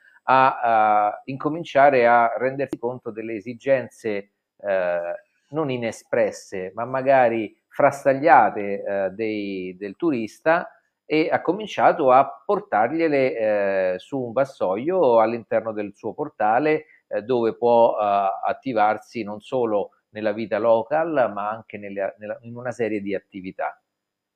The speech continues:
E quindi abbiamo visto che c'è l'opportunità da parte anche degli albergatori di leggere, eh, le esigenze del proprio, eh, ospite, del proprio cliente,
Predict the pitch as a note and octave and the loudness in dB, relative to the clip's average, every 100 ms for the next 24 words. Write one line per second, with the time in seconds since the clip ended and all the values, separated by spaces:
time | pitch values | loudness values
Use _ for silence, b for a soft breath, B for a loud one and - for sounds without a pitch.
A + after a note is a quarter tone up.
0 | _ - D#3 E3 F3+ B2+ B2 C3 D3 B2 | _ -4 4 6 8 8 6 4 2 0
1 | A2 A2 C#3 C3+ - A#2+ B2 A#2+ C#3+ B2 | -2 4 6 6 2 -4 -2 -2 -4 -2
2 | D3 D#3+ D3+ C3 D3 D3 - A#2 B2+ B2 | -4 0 6 10 10 8 4 0 2 0
3 | - C#3+ B2+ A#2 A#2+ D3+ E3+ F#3 E3 A#2 | 0 -4 -4 -2 0 0 0 2 2 2
4 | C3 B2+ A2 B2+ B2+ - _ - C3+ E3+ | 0 -2 -2 -2 -2 -6 _ -4 6 8
5 | D#3 A#2 A2 A2+ G#2+ G#2 G2 - G2+ A#2 | 8 2 -4 -2 0 -2 -4 -6 -6 -4
6 | B2+ A#2+ A#2+ D3+ C#3+ A#2 - G#2 G#2 - | -4 -4 -4 2 2 2 -8 -8 -8 -4
7 | C3 A#2+ G#2+ G#2 G2+ - G2 B2 B2 A2+ | -2 -2 -2 -4 -4 -4 -4 0 -2 -2
8 | - F#2+ G#2 - C#3+ E3 F#3+ - A#2 D3+ | -12 -12 -12 -8 -8 -6 -4 0 0 -2
9 | - F#3+ - | -4 -4 -6